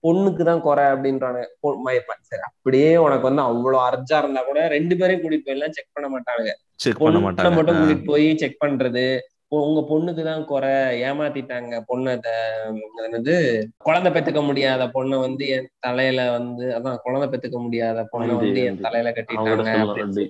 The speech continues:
Speaker 1: சொல்லி.
Speaker 3: நி-, நிபா, நிபா, you know, uh, your son also having the same.
Speaker 1: அந்த இதெல்லாம் யோசிக்க மாட்டாங்க. அவங்க பையனுக்கு ப்ராப்ளம் இருக்குன்னு பண்ண மாட்டானுங்க. கோயில்ல போய் பரிகாரம் பண்ணணும்னா கூட அந்த பொண்ணு தான் போய் பண்ணணும். அந்த பையன்லாம் எங்கேயும் போக
Speaker 2: பண்ணணும். ஆ.
Speaker 1: மாட்டாரு, இன்னும் பண்ண மாட்டாரு.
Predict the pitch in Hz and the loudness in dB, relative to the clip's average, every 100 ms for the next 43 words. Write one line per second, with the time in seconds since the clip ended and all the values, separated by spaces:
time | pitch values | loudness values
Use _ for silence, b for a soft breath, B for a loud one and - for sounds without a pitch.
0 | - 104 107 107 113 113 113 110 - _ | -8 -4 -2 -2 -2 -2 0 -2 -4 _
1 | 113 107 104 110 107 107 110 - - 123 | -10 -6 -2 0 0 -2 -6 -10 -4 0
2 | 110 110 110 117 123 117 127 120 - - | 2 2 0 -2 -2 0 0 -2 -4 -20
3 | _ 110 110 107 107 - 120 117 - _ | _ -8 -4 -4 -4 -2 -2 -2 -10 _
4 | - 139 160 190 214 220 208 208 185 151 | -4 2 4 6 6 6 6 2 0 -2
5 | 135 135 151 151 156 165 156 143 143 143 | 0 0 0 0 0 -2 -4 -4 -2 -4
6 | 139 139 143 120 _ - 123 117 - 120 | -6 -4 -4 -4 _ -16 -10 -10 -6 -4
7 | 123 120 120 113 110 117 156 180 190 208 | -2 -2 -2 -4 -2 -2 -2 0 2 4
8 | 202 175 180 190 175 180 190 185 175 160 | 6 4 2 2 0 2 2 0 -4 -6
9 | 156 147 - 208 202 151 147 156 165 165 | -6 -4 -6 -4 -4 -4 0 0 2 0
10 | 160 143 123 120 113 - - 117 110 123 | 0 -2 -4 -8 -12 -14 -12 -8 -2 0
11 | 131 143 151 95 92 131 101 92 92 127 | 2 4 4 2 0 0 -2 -2 -2 -4
12 | 131 131 123 123 123 120 117 113 120 | -4 -4 -6 -8 -8 -8 -4 -4 0